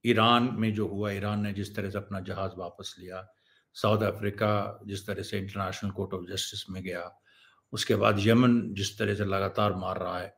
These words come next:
मतलब जो इजराइल की तरफ जो जहाज जा रहे हैं, और जो गाजा में जमीन पे हार हो रही है। अच्छा, उधर इराक,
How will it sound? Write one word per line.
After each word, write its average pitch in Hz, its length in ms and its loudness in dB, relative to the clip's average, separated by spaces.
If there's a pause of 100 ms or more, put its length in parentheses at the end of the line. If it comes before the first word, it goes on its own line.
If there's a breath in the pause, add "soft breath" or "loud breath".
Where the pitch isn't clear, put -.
मतलब - 260 -12 (120)
जो 87 100 -8
इजराइल 90 480 -4 (720)
की 104 60 -4
तरफ - 320 -2
जो 95 80 0
जहाज 90 340 -4
जा 90 160 -4
रहे 92 160 -4
हैं, 90 200 -10 (460 soft breath)
और 165 480 12
जो 113 160 6
गाजा 92 400 2
में 95 140 -2
जमीन 92 460 -4
पे 80 220 -10
हार 95 280 0
हो 80 160 -4
रही 85 120 -12
है। - 80 -12
अच्छा, - 180 -2
उधर 104 320 4
इराक, 113 680 6